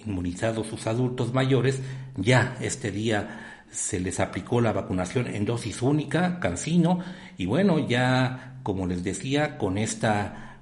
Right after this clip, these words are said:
vacunación a estos municipios ya quedaron, eh, cubiertos prácticamente los adultos mayores. La siguiente etapa, como le comenté hace un momento, van a ser los maestros y personas adultas mayores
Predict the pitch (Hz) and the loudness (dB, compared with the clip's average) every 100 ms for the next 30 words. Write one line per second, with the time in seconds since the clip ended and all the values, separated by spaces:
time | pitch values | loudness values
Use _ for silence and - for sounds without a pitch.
0 | - - 95 - 95 92 - 127 120 113 | -16 -6 -4 0 0 0 -2 0 0 0
1 | 131 123 127 131 120 135 107 131 131 110 | 2 4 4 2 0 0 2 2 4 4
2 | 113 120 104 92 - - - - 92 90 | 6 6 4 0 -6 -12 -14 -8 -6 -6
3 | - 101 120 165 - 104 - 120 113 110 | -2 -2 4 2 2 -2 -2 -2 -2 -2
4 | 104 101 104 113 101 - 95 98 98 90 | -2 0 0 2 0 0 0 0 0 0
5 | 92 90 85 87 - 101 90 104 104 131 | -2 -2 -4 -6 -8 -6 -6 -6 0 2
6 | 135 110 113 117 131 113 92 87 101 90 | 2 2 0 2 0 0 0 0 0 0
7 | 90 104 101 113 98 101 120 131 139 - | 0 -2 0 2 2 2 2 2 0 -2
8 | - - - - 101 98 98 110 101 98 | -12 -16 -14 -2 0 0 0 -2 0 -2
9 | 90 87 92 160 - - 185 - - - | -2 0 2 2 2 4 4 2 -6 -12
10 | - - 139 214 262 - 117 - 120 127 | -14 -8 0 2 2 2 2 2 4 4
11 | 143 147 120 117 131 131 143 127 120 143 | 4 4 4 4 2 4 2 4 4 2